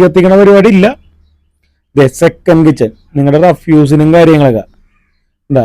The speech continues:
ഇതിന്റെയൊക്കെ വലിപ്പം നിങ്ങൾ നോക്കി. ഇവിടെ നമ്മൾ പുറത്തോട്ട് ഇറങ്ങി കഴിഞ്ഞിട്ടുണ്ടെങ്കിൽ നേരെ സെർവന്റിന്റെ റൂമും ഔട്ട് ഹൗസ് ആണ് കാണുന്നത്. കണ്ട നേരെ അവിടെ.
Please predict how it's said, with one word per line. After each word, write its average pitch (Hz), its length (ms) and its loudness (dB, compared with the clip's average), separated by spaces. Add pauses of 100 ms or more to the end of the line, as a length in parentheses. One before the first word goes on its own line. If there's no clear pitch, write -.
ഇതിന്റെയൊക്കെ 147 380 0
വലിപ്പം 160 500 0
നിങ്ങൾ 165 240 0
നോക്കി. 170 220 -2 (2000)
ഇവിടെ 147 240 0
നമ്മൾ 175 240 0
പുറത്തോട്ട് 180 340 0
ഇറങ്ങി 180 160 0
കഴിഞ്ഞിട്ടുണ്ടെങ്കിൽ 175 440 0
നേരെ 170 220 2 (200)
സെർവന്റിന്റെ 156 680 0
റൂമും 170 400 0
ഔട്ട് 151 200 -2
ഹൗസ് 147 200 0
ആണ് 151 140 0
കാണുന്നത്. 120 260 -4
കണ്ട 104 100 -10 (680)
നേരെ 139 220 0
അവിടെ. 131 160 -4